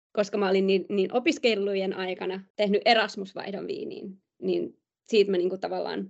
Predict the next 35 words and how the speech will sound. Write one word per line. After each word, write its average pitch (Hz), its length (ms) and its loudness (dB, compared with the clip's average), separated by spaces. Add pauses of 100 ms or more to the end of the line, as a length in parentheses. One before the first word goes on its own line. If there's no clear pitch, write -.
(140)
keksin 214 320 0
sen 196 160 -4
Wienin, 190 400 2
että - 120 -12
hei, 196 120 0
tämähän 214 340 2
on 180 80 -6
upea - 200 -10
paikka 208 280 -16
asua - 220 -12
ja 202 80 -10
tänne 262 220 2
mä 247 120 0
haluan 220 220 4
mennä 202 220 -2
takas. 190 360 -12 (500)
Niin 180 200 -6
sit 185 220 -6
mä 175 80 -8
menin 170 400 -4 (300)
Wieniin 269 340 6
takas. 202 420 -2 (920)
Ja 208 180 4
sitten 202 380 -4
sieltä, 226 760 0 (360)
mä 196 140 -2
olin 196 160 2
T 190 40 -8
V 202 380 6
R:llä 185 200 -2
töissä, 208 520 -2 (540)
kaksituhatta 202 580 -8
seitsemäntoista 202 600 0
aloitin, 220 480 2
niin, 190 400 0